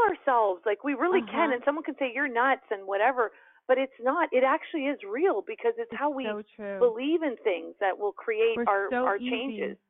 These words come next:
Speaker 2: Mm-hmm.
Speaker 1: Right?
Speaker 2: We're so quick to acknowledge that, yeah, we can make ourselves sick, but we never give ourselves the power to acknowledge that, yeah, we can make ourselves healthy. We can make
Speaker 1: You're
Speaker 2: ourselves
Speaker 1: so
Speaker 2: well. We have that power too.
Speaker 1: Yeah, I
Speaker 2: Yeah.
Speaker 1: know. And how great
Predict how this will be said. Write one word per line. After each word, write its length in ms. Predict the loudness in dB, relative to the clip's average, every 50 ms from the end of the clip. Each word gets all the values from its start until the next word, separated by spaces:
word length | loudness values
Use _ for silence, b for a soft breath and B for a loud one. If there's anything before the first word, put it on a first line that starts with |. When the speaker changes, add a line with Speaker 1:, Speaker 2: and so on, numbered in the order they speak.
| _ _ -14
Speaker 2:
Mm-hmm. 300 | -14 -12 -10 -10 -4 -2
Speaker 1:
Right? 240 | 0 0 4 6 6
Speaker 2:
We're 80 | 4 6 4
so 100 | 2 0
quick 400 | 0 0 0 0 0 0 -2 -2
to 80 | 0 0 0
acknowledge 440 | -2 -4 -4 -2 -2 0 -2 -2 -4 -6
that, 160 | -6 -8 -6
yeah, 120 | -6 -8
we 120 | -6 -8 -8
can 140 | -10 -12 -14
make 160 | -12 -12 -12
ourselves 300 | -10 -8 -8 -8 -8 -6
sick, 160 | -8 -8 -8 b b b b b
but 60 | -2
we 100 | 0 0
never 300 | 2 0 0 0 -2 -4
give 220 | -4 -4 -6 -4 -4
ourselves 340 | -4 -4 -4 -8 -8 -6 -6
the 60 | -10
power 360 | -8 -4 -4 -4 -2 -2 -4
to 160 | -4 -6 -10 -12
acknowledge 380 | -10 -8 -8 -8 -8 -8 -10 -8
that, 140 | -8 -10 -10 -8
yeah, 100 | -12 -12
we 140 | -12 -12 -14
can 160 | -12 -10 -10
make 160 | -10 -10 -8
ourselves 380 | -10 -10 -10 -8 -10 -10 -10 -14 _ _
healthy. 440 | -10 -10 -10 -10 _ -12 -12 -12 -16 _ _
We 80 | -12 -8
can 140 | -6 -4
make 100 | -4 -4
Speaker 1:
You're 140 | -4 -4 -6
Speaker 2:
ourselves 240 | -4 -4 -6 -6 -4
Speaker 1:
so 60 | -4 0
Speaker 2:
well. 200 | 2 2 2 2
We 80 | 0 -2
have 160 | -2 -2 0
that 200 | 0 0 0 0 -4
power 260 | -8 -8 -6 -6 -8
too. 320 | -10 _ -10 -8 -8 -8 -10 -12 b b b b b b
Speaker 1:
Yeah, 340 | 0 2 4 4 6 4 2 2 2
I 120 | 0 2
Speaker 2:
Yeah. 40 | 4
Speaker 1:
know. 280 | 4 6 6 6 4 4
And 100 | 0 0
how 180 | 2 2 2 0
great 300 | 2 2 4 4 6